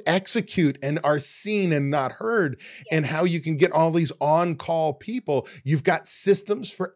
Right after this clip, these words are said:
Speaker 1: everything, right?
Speaker 2: Yes, everything. Everything, including how to contact them, the whole
Speaker 1: A-,
Speaker 2: nine yards.
Speaker 1: and what's the, the record number of parties on a single day you've done?
Speaker 2: Oh, gosh, I think we did twenty-four. Uh, but here's, that's, here's the deal.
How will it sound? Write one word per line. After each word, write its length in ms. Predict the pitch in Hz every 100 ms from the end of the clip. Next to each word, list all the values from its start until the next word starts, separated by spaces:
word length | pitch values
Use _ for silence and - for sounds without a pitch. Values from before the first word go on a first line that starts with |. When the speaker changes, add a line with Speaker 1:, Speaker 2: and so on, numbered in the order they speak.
| -
Speaker 1:
everything, 500 | 202 254 143 78 73
right? 200 | 107 208
Speaker 2:
Yes, 140 | 185 _ _ 226
everything. 400 | 226 220 185 175 _
Everything, 520 | 226 247 294 302 294 294 - -
including 480 | - 254 254 269 254
how 120 | 254
to 80 | 240
contact 500 | 240 240 226 214 196
them, 180 | 208 208 _
the 80 | 220
whole 140 | 214 214
Speaker 1:
A-, 100 | 202
Speaker 2:
nine 100 | 196
yards. 120 | 175
Speaker 1:
and 100 | 170
what's 200 | 196 214
the, 180 | 202 180
the 240 | 143 139
record 420 | 135 160 156 151 135
number 220 | 143 135
of 140 | 123
parties 400 | - 135 120 101
on 80 | 101
a 60 | 95
single 320 | - 107 101
day 200 | 90 80
you've 200 | 73 71
done? 140 | - - _ _
Speaker 2:
Oh, 340 | 285 262 214 190
gosh, 340 | 233 202 202
I 60 | 226
think 220 | 294 285
we 140 | 269
did 240 | 233 220 - -
twenty-four. 760 | 220 294 311 - 226 247 320 440 - - - -
Uh, 160 | 247 240
but 100 | 277
here's, 240 | 277 427 415
that's, 200 | 359 359
here's 280 | 294 359 -
the 100 | 277
deal. 440 | 285 285 - -